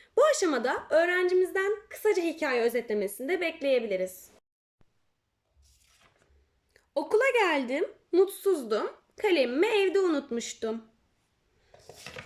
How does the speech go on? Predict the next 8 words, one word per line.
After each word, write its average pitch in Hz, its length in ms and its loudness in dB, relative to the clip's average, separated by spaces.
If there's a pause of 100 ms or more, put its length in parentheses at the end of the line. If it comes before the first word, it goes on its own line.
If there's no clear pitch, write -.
(1200)
Zeynep 294 540 0
ne 392 120 6
olduğunu 254 460 4
sordu, 247 840 -4
"Kalemimi 262 460 2
evde 427 260 4
unuttuğumu 233 640 0
söyledim." 202 680 -6